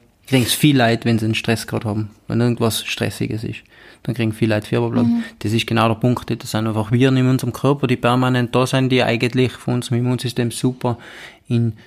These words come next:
Speaker 1: Schach gehalten wären. Und wenn ich jetzt dann zu viel permanenten Stress habe, ähm, je mehr Stress ich habe, desto stärker wird das Immunsystem runterbremst,
Speaker 2: Mhm.
Speaker 1: andruckt.
Speaker 2: Mhm.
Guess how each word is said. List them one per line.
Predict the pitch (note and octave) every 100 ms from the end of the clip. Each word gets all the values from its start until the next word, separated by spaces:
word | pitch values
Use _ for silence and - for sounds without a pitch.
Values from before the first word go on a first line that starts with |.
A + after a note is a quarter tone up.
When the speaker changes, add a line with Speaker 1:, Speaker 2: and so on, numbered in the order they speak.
| _
Speaker 1:
Schach | - A2 A2+ -
gehalten | - A#2 - A2+
wären. | A2 B2 C#3+
Und | B2 A#2+
wenn | B2
ich | B2
jetzt | A#2+ -
dann | A#2 A2
zu | C#3
viel | C#3 B2+
permanenten | B2+ A#2+ A#2 A#2 - A#2
Stress | - B2 C#3 -
habe, | C3+ C#3 - - -
ähm, | A#2 A2 A2+ A#2+ -
je | A2
mehr | A#2 B2
Stress | C3 B2+ B2
ich |
habe, | A#2+
desto | B2 - A#2+ A#2 - - _ _
stärker | - A#2+ A#2 B2
wird | A#2 A#2
das | A#2
Immunsystem | A#2+ B2 A#2 B2 A#2
runterbremst, | C3 C#3 C#3 C#3+ D#3 E3 - -
Speaker 2:
Mhm. | A#2+
Speaker 1:
andruckt. | C3+ C3+ D#3 - - - _
Speaker 2:
Mhm. | A3+ A3+